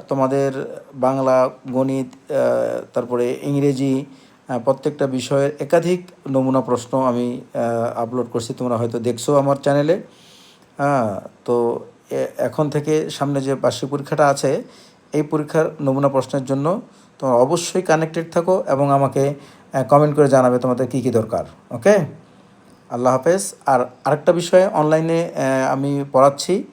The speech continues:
হ্যাঁ, ক্লাস ওয়ান থেকে ক্লাস ফাইভ পর্যন্ত। হ্যাঁ,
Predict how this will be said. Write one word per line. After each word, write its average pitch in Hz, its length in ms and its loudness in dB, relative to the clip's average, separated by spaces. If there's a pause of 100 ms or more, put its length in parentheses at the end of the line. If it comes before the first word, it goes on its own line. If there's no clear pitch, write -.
(440)
হ্যাঁ, 131 240 -2
ক্লাস 131 240 2
ওয়ান 135 260 2
থেকে 139 240 -2
ক্লাস 135 300 2
ফাইভ 139 200 2
পর্যন্ত। 147 460 0 (720)
হ্যাঁ, 151 340 -2